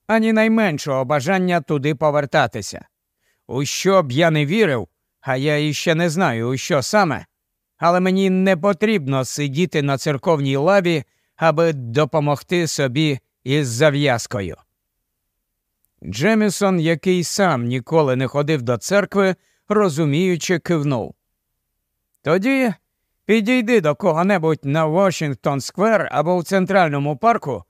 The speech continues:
і попроси його вислухати твій список помилок. Запропонуй декілька баксів, аби підсолодити угоду,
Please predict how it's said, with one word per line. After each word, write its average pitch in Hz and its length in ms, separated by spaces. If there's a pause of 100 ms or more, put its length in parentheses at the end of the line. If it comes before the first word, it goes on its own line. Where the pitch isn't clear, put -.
(340)
і 226 140
попроси 190 680
його 190 240
вислухати 208 800
твій 180 400
список 156 640
помилок. 156 600 (600)
Запропонуй 247 800
декілька 220 540
баксів, 190 540
аби 147 240
підсолодити 165 880
угоду, 175 580